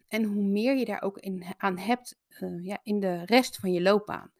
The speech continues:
En die eerste hele vervelende klas die niet lekker meewerkt, die is het allerzwaarst.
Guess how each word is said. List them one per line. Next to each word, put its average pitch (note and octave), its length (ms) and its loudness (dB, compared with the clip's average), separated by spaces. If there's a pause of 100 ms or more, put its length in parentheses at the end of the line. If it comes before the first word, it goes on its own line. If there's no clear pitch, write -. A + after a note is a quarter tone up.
(600)
En G#3 800 4
die G#3 160 -6
eerste D4+ 460 4
hele A3 340 4
vervelende G3 520 2
klas F#3+ 500 2
die F#3+ 140 -4
niet A#3 240 2
lekker G#3 280 -2
meewerkt, G3+ 680 -2
die G#3+ 160 -4
is G3+ 80 -2
het - 140 -16
allerzwaarst. A3+ 880 0